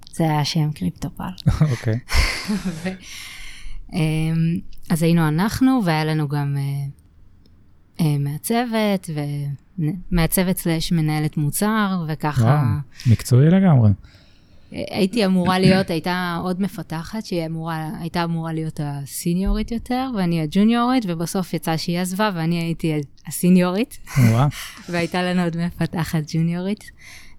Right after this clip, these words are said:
Speaker 1: אמ, אני אומרת סיניורית במרכאות,
Speaker 2: כן,
Speaker 1: כן?
Speaker 2: כן, ברור.
Speaker 1: <laughs> אבל הרגשתי באמת שהיה לי הרבה אחריות והרבה פיצ'רים לפתח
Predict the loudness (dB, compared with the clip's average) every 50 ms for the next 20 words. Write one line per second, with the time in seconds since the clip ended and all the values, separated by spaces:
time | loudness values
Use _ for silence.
0 | -8 -2 0 0 2 2 0 0 0 0 0 0 0 0 0 2 0 0 -2 -4
1 | _ _ _ _ -8 -2 0 0 2 2 0 -2 -4 -2 0 2 4 4 4 4
2 | 2 2 0 0 -2 -2 -2 -2 -2 -2 0 2 2 2 2 4 2 2 2 2
3 | 0 0 0 0 2 4 4 6 6 6 6 4 2 0 0 2 4 4 4 4
4 | 2 -6 -4 -2 0 2 2 0 0 0 -2 -2 -2 -2 -2 -4 -8 -8 -6 -4
5 | -4 -4 -4 -4 -4 -4 -2 -2 -2 -2 -2 -2 -4 -6 -6 -8 -4 -4 -2 -2
6 | -2 -4 -4 -4 -2 0 0 0 0 -2 -2 -4 -6 -4 -4 -6 -6 -6 -4 -4
7 | -4 -4 -4 -4 -4 -4 -4 -4 -4 -6 -8 -12 -12 -8 -6 -4 -4 -2 -4